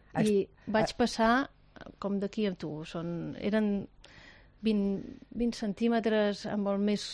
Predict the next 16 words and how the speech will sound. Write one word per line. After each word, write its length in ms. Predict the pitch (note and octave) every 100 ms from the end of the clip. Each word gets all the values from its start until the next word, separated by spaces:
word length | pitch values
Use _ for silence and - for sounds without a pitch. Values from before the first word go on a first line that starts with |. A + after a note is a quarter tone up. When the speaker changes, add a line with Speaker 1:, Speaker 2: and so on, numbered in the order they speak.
| -
Speaker 2:
el 160 | - F3+
que 80 | F#3+
va 80 | G3
passar 300 | G3+ - G3
més 240 | F#3+ F3+ -
a 100 | F#3
prop 200 | F#3 F3
meu. 240 | E3 - - -
Speaker 1:
Experiències 1120 | - D#3+ - F3 F3 F3 E3 G3 F#3+ F3+ E3+ -
que 240 | F#3 E3+ D#3+ D#3 D#3 D3+ D3 D3 C#3+ C#3 C#3 D3+
tornaries 420 | - D3 D3 D3+
a 80 | D3+
repetir? 380 | D3 D3+ G#3+ B3 _ -
Speaker 2:
Sí, 280 | - - D#3 E3+ - _ - _ - _ _ -
sí, 160 | - - - - _ -
completament. 680 | - E3+ D#3 F3+ D#3 C#3